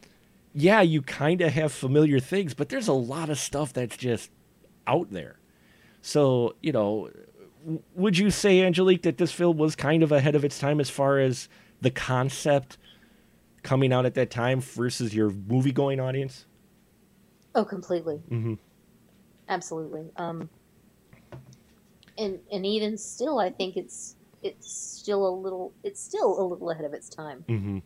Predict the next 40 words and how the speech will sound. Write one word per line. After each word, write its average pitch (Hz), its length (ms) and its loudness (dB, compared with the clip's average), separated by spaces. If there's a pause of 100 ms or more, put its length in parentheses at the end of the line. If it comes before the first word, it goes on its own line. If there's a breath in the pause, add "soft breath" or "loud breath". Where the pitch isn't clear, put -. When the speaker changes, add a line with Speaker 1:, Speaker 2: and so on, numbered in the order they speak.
Speaker 2:
You 175 160 -4
know, 165 120 -4 (800)
concept-wise. - 1160 -6
Speaker 1:
Right. 92 340 0 (720 soft breath)
Speaker 2:
You 175 120 -12
know, 156 160 -14 (380)
it, 170 180 -10
it 175 200 -4
could 175 200 -4
do, 196 200 -4 (280)
it, 208 200 0 (200)
I 175 60 -20 (120)
think 180 220 -4 (200)
I 175 140 2
agree 190 280 0
with 190 140 -6
you 180 120 -8
in 185 60 -6
that 165 120 0
it 165 60 -2
would 165 160 -8
do 175 140 -4
very 180 300 -2
well 170 480 -2 (520)
as 160 220 -8
a 151 100 -14
show, 175 600 -8 (120)
because 123 240 0
Speaker 1:
Mm-hmm. 127 60 -2
Speaker 2:
that 170 140 -2
would 156 160 -14
give 170 160 -6
us 196 200 -12
time 185 440 -10
to 151 160 -14
explore 160 720 -8 (600)
all 151 240 -4
of 156 80 -10
these 160 180 -10
different 160 640 -8